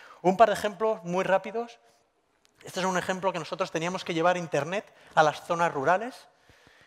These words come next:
Y dijimos, "Bueno, ¿cómo puedo hacer para que de una forma muy eficiente, con bajo coste, pueda llevar internet a las zonas rurales?" Hicimos una sesión de ideación y dijimos, bueno, muy,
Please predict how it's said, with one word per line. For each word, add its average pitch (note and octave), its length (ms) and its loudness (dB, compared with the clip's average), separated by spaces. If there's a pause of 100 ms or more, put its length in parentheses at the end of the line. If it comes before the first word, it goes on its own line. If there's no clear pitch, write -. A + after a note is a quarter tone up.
Y C#3+ 60 -4
dijimos, C#3 340 -4
"Bueno, E3+ 220 2
¿cómo G3 160 0
puedo G#3 200 2
hacer A3 380 0 (220)
para E3 180 4
que D3+ 140 -6
de E3 40 -6
una F#3+ 120 -6
forma C3+ 520 0 (220)
muy F3 140 -4
eficiente, A3 520 -4
con D#3 160 -4
bajo F#3+ 280 0
coste, B3+ 340 -6
pueda F#3+ 240 0
llevar F#3 220 0
internet E3 340 0
a - 140 -20
las - 60 -20
zonas D3 180 -6
rurales?" A#2 480 -6 (260)
Hicimos F3 320 -2
una E3+ 120 0
sesión D#3+ 240 -6
de D3+ 60 -2
ideación D3+ 540 -2 (140)
y D#3+ 60 -4
dijimos, C#3+ 260 -4
bueno, G#3 240 2
muy, A#3+ 360 -10